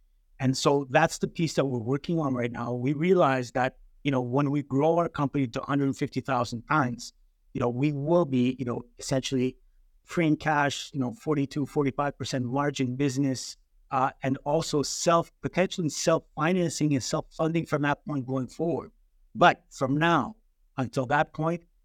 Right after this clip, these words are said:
we have to get up, we have to get the first sixty thousand tons up and going. We have to fund that.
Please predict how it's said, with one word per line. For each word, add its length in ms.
we 60
have 140
to 80
get 160
up, 240
we 140
have 120
to 60
get 160
the 60
first 300
sixty 300
thousand 340
tons 280
up 180
and 100
going. 400
We 80
have 140
to 80
fund 340
that. 240